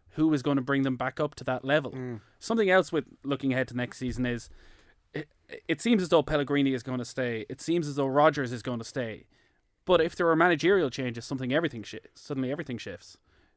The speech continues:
Speaker 1: That if Manchester City decide to get rid of Pellegrini and bring in a Carlo Ancelotti, bring in a Jurgen Klopp, suddenly there's a real spark about Manchester City.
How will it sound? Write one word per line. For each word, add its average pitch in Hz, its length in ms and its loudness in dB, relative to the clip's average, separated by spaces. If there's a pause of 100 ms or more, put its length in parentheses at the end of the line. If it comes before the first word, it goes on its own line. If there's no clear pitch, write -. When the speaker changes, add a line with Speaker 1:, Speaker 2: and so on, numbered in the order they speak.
(120)
Speaker 1:
That - 120 6
if 165 180 2
Manchester 147 360 -2
City 135 220 -2
decide 147 340 -2
to - 40 -14
get 123 140 -6
rid 120 160 -4
of 101 160 -14 (300)
Pellegrini 113 500 -6
and 104 260 -12
bring 110 140 -8
in 127 120 -4
a 127 40 -4
Carlo 113 320 -8
Ancelotti, 107 520 -10 (340)
bring 117 140 -6
in 127 100 2
a 143 40 4
Jurgen 110 320 -2
Klopp, - 360 -6 (720)
suddenly 147 280 2
there's 131 160 0
a 127 40 -4
real 147 220 2
spark 113 360 -4
about 107 180 -6
Manchester 107 420 -8
City. 101 300 -10